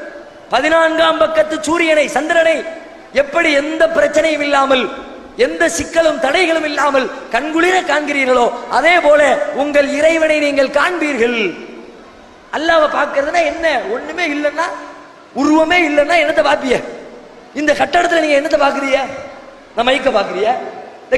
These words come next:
கேமரா பார்க்குறீங்க, இந்த போடியத்தை பார்க்குறீங்க, இந்த கர்ச்சிப்பை பார்க்குறீங்க, இந்த சோறு பார்க்குறீங்க, இந்த ஃபேனை பார்க்குறீங்க, வேற ஏதாவது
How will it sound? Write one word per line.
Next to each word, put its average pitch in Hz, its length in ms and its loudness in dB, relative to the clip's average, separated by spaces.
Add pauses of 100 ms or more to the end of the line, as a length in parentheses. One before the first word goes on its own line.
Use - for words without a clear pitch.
கேமரா 302 340 2
பார்க்குறீங்க, 208 340 0 (440)
இந்த 247 180 -2
போடியத்தை 311 400 4
பார்க்குறீங்க, 220 340 0 (340)
இந்த 294 180 0
கர்ச்சிப்பை 311 400 0
பார்க்குறீங்க, 214 340 0 (260)
இந்த 269 220 -4
சோறு 330 200 4 (100)
பார்க்குறீங்க, 220 360 0 (240)
இந்த 254 180 -2
ஃபேனை 339 320 4
பார்க்குறீங்க, 226 360 0 (880)
வேற 302 100 6 (120)
ஏதாவது 311 180 4